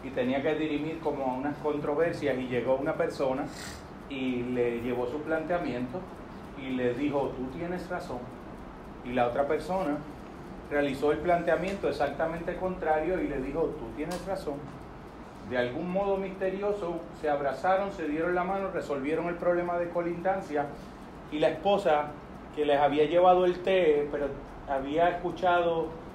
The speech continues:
toda la conversación cuando ellos se fueron, le dijo, "Oye, yo logré, eh, escuchar que cuando la persona A te dijo, te dijo el argumento que te presentó,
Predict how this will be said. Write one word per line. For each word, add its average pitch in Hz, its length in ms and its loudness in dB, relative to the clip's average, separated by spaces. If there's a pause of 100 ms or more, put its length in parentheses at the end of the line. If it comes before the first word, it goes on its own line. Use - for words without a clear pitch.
(100)
toda 151 240 4
la 180 140 6
conversación 180 640 2
cuando 151 340 0
ellos 170 200 0
se 180 100 0
fueron, 170 440 4 (640)
le 139 140 -2
dijo, 151 320 2
"Oye, 160 320 0 (300)
yo 156 320 0
logré, 160 520 0
eh, 185 340 -4 (100)
escuchar 175 680 0 (1200)
que 135 100 -6
cuando 143 580 2 (220)
la 143 140 -2
persona 156 640 2
A 226 80 0
te 160 140 0
dijo, 160 420 0 (840)
te 147 80 -2
dijo 160 260 0
el 180 80 2
argumento 180 560 0
que 185 80 0
te 185 120 0
presentó, 185 720 -2